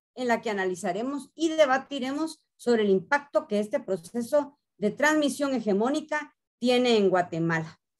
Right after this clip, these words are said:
Eh, una jornada que se está dando también en condiciones muy críticas, no solo en el país, por todas las condiciones,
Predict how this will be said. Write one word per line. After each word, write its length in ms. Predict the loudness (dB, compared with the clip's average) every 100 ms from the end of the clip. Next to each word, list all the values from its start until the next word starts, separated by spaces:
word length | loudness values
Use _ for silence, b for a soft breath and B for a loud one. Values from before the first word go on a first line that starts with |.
| _ _ _ -4
Eh, 760 | 0 2 2 2 2 2 0 -4 _
una 340 | -6 -2 0 0
jornada 640 | -2 -2 2 2 2 -2
que 100 | -4
se 120 | -8 -10
está 260 | -4 0
dando 480 | 2 2 2 0 0
también 600 | 0 0 0 0 0 -2 -6 _ _
en 140 | -4
condiciones 640 | 0 0 0 -2 -2 0 0
muy 260 | 0 -2
críticas, 540 | -4 -10 -8 -8 -2 2
no 180 | 4 2
solo 720 | 2 2 2 2 2 0 0
en 200 | 0 -2
el 140 | -2
país, 440 | -4 -2 -2 -4 -6
por 240 | -8 -2
todas 180 | 2 2
las 160 | 2
condiciones, 960 | 0 -2 -2 -2 0 2 0 -4 -8